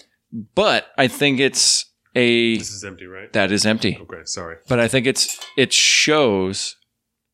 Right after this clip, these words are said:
Speaker 1: more to the state of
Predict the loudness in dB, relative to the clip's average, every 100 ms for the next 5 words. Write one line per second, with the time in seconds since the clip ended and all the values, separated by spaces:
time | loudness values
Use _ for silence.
0 | _ _ _ _ _ _ -14 -6 2 4
1 | 6 4 2 0 2 2 2 2 2 4
2 | 2 -4 -2 4 6 6 4 -2 -8